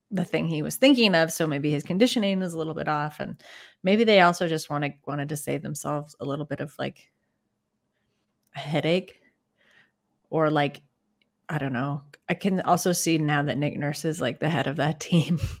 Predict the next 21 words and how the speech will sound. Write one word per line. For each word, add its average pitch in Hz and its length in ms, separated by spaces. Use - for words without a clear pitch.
just 214 280
being 196 280
so 160 300
regimented 151 640
about, 139 280
like, 139 200
"No, 196 240
this 175 260
is, 170 160
like, 147 300
we've 190 200
already 170 300
worked 156 340
through 156 460
this 175 320
roster, 160 460
like, 151 180
this 175 140
is 165 140
our 160 160
lineup, 147 500